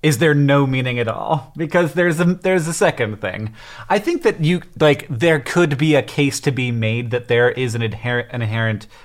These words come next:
objective meaning to life, um, and which, which is, uh, which is the continuation of life. Uh, that is a, uh,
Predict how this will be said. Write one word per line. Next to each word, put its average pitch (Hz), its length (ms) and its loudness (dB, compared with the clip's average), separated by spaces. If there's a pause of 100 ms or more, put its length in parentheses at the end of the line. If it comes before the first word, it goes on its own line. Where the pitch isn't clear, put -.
objective 120 520 -2
meaning 117 320 -4
to 120 180 -4
life, 110 800 -4 (920)
um, 110 560 0 (760)
and 117 560 0
which, 127 300 -4
which 135 220 -2
is, 120 320 -2 (580)
uh, 104 400 2 (100)
which 117 220 -10
is 104 180 -8 (260)
the 120 120 -6
continuation 113 760 -4
of 98 140 -6
life. 107 380 -6 (340)
Uh, 107 340 2
that 120 280 0
is 113 180 -2
a, 107 400 0
uh, 92 360 -4